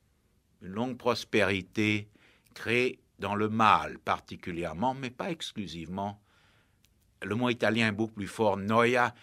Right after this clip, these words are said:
une sorte d'ennui, de miasme. On s'emmerde, pour être vulgaire.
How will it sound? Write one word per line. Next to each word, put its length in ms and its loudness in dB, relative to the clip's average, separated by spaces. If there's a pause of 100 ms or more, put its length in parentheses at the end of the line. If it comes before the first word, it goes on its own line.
(220)
une 200 -6
sorte 500 -2 (120)
d'ennui, 760 2
de 160 2
miasme. 920 -4 (1000)
On 120 -2
s'emmerde, 720 -6 (380)
pour 280 -6 (120)
être 280 -8
vulgaire. 880 -10